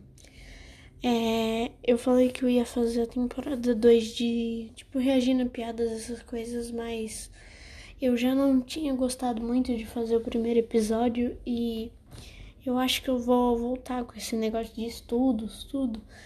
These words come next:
Até porque é o que eu gosto mesmo e eu não quero fazer as coisas que eu não gosto, gente. Então, a partir de amanhã, eu vou começar de novo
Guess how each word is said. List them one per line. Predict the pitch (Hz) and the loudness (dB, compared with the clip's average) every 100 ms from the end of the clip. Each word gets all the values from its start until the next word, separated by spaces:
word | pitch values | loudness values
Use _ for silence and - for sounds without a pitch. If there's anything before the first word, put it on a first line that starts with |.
| - - - - - | -20 -20 -20 -20 -10
Até | 240 233 | -8 -6
porque | 254 - 269 262 254 | -6 -4 -4 -4 -6
é | 240 | -6
o | |
que | 233 | -2
eu | 247 | -2
gosto | 233 220 220 - 226 | 0 0 0 -4 -2
mesmo | 214 226 220 220 | 0 0 0 2
e | |
eu | 226 | 4
não | 233 247 | 4 4
quero | - 247 247 | 2 0 0
fazer | 247 233 233 | 0 0 0
as | - | 0
coisas | 240 233 - | 0 0 -4
que | 254 | -4
eu | |
não | 247 254 | 0 0
gosto, | 226 214 208 202 - | 0 -2 -2 -6 -10
gente. | 285 254 262 - - - - - - - - - - | -8 -6 -8 -10 -16 -20 -20 -20 -20 -20 -20 -20 -8
Então, | 220 208 220 226 226 226 220 220 | -4 -2 -2 -4 -2 -2 -2 -2
a | 214 | -2
partir | 226 214 - 247 240 | -4 -4 -2 -2 2
de | 254 | 2
amanhã, | 240 240 226 220 214 226 - - | 2 0 0 0 0 0 -4 0
eu | 233 226 226 220 214 214 | 2 2 2 2 0 0
vou | 214 220 | 0 0
começar | 233 240 240 240 233 | -2 -2 -2 -2 -2
de | 202 220 | 0 6
novo | 285 262 214 208 226 269 330 | 6 6 2 -2 -4 -6 -6